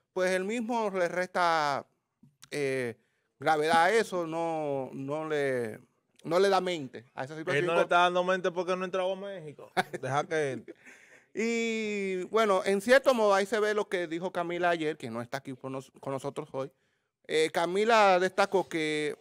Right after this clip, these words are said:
Speaker 1: o, destaca que, eh, Luisito es un muchacho que no, no busca problemas, no
Speaker 2: No,
Speaker 1: es,
Speaker 2: no, no,
Speaker 1: no es
Speaker 2: él
Speaker 1: un
Speaker 2: es
Speaker 1: tipo que busca la confrontación y que es lo que le gusta y disfruta muchísimo es hacer este tipo de con-, de,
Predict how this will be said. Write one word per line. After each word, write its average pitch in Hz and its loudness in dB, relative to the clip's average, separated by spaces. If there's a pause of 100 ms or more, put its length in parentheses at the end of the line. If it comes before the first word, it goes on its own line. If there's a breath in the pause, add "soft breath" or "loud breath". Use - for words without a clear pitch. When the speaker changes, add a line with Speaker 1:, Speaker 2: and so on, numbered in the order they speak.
(140)
Speaker 1:
o, 147 -4
destaca 143 -4
que, 135 -2 (1000)
eh, 147 -4
Luisito 165 0
es 196 2
un 202 -2
muchacho 185 -2
que 165 -8
no, 165 -2
no 160 -2
busca 185 -2
problemas, 151 -2
no 139 -6
Speaker 2:
No, 160 -4
Speaker 1:
es, 156 -4
Speaker 2:
no, 147 -6
no, 156 -8
Speaker 1:
no 165 0
es 165 -2
Speaker 2:
él 165 -2
Speaker 1:
un 110 -8
Speaker 2:
es 98 -16
Speaker 1:
tipo 160 -8
que 151 -8
busca 156 -4
la 147 -2
confrontación 143 -8 (420 soft breath)
y 170 -8
que 190 2
es 226 2
lo 226 2
que 226 0
le 196 2
gusta 208 0
y - 0
disfruta 196 -4
muchísimo 160 -8 (200)
es 180 -10
hacer 175 -4
este 165 -8
tipo 175 -10
de 156 -8
con-, 147 -10
de, 147 -10